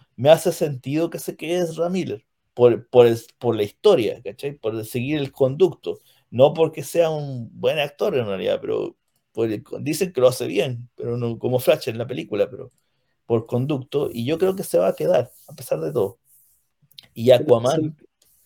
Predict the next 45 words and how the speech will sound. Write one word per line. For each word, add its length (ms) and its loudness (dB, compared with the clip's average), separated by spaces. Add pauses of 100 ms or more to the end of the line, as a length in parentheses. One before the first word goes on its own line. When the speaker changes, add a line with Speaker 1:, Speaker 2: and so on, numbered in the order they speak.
(300)
Speaker 1:
Aquaman, 720 2
eh, 280 -4
yo 160 0
creo 180 0
que 100 -2
va 120 2
a 40 -8
sufrir 460 -6
algún 380 0
tipo 220 -6
de 100 2
cambio 400 -2 (100)
después 340 -2
del 100 -2
Flashpoint 600 -4
que 120 -8
nos 160 -4
va, 220 4
va 280 2
a 40 6
dejar 260 0
al 140 -2
personaje 460 -8
de 80 0
otra 180 -4
forma. 300 -16 (680)
Aunque 260 -4
sea 180 2
el 80 2
mismo 220 -4
actor. 280 -10 (640)
Lo 140 4
va 100 12
a 20 6
dejar 300 2
de 80 -4
otra 220 -2
manera, 460 -6
por 540 0
Speaker 2:
Obvio. 60 6
Speaker 1:
efecto 360 -2
del 120 -12
Flashpoint. 420 -8 (540)
Si 160 -16
no, 440 -6